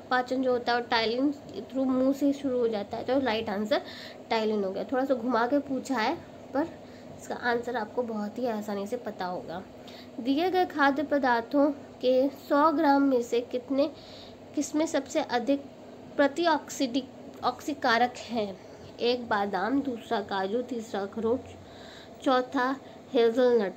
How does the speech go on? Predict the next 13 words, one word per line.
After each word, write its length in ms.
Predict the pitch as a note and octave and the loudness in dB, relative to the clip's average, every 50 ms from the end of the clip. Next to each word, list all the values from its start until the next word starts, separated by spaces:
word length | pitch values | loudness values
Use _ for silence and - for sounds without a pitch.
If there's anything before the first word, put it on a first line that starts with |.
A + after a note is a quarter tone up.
| - - - | -8 -4 -2
तो 60 | B3 | -2
friends 380 | C4 - - C4+ C#4+ D4 C#4 C#4+ | -2 0 2 2 2 2 4 4
right 280 | B3 A#3 B3 B3+ B3+ | 4 4 4 2 0
answer 360 | - B3+ C4+ C#4+ C#4+ - D4+ C#4+ | 0 0 2 2 2 0 -2 -4
क्या 220 | - - C#4 A#3+ | -2 0 2 2
होगा? 460 | A#3+ A#3 A3+ A3+ A3 B3 D4 E4+ E4+ - - - - - - - | 2 2 2 2 2 2 2 2 0 -4 -10 -16 -18 -10 -4 -4
अखरोट, 720 | A#3+ A#3+ - - C4+ A3+ A#3+ A3 G#3 G3+ G#3 - - - - | -4 -2 0 0 2 2 4 4 4 2 0 -4 -8 -6 -4
क्योंकि 220 | A#3+ A#3 - - | -4 -2 -2 -2
अखरोट 500 | - - A#3+ A#3+ - C#4 C#4+ D4 C#4+ D4 | -4 -4 -4 -4 -2 0 0 0 2 2
में 100 | C#4+ D4 | 0 0
सबसे 380 | C#4+ C4+ A3+ A3+ - - A#3+ B3 | 0 0 -2 -2 0 0 0 2
ज़्यादा 400 | B3 B3+ G#3+ G3+ G3+ G#3 A3 A#3 | 2 2 0 0 0 0 -2 -2
प्रतिऑक्सीकारक 1120 | A#3 - A#3 A3+ A3+ - D4+ D#4 C4+ A#3 - - - B3 - - A3+ G3+ G3+ A3+ C4 | 0 0 -2 -2 -2 0 0 2 2 2 0 -4 -10 -12 -8 -4 -4 -2 -2 -2 -2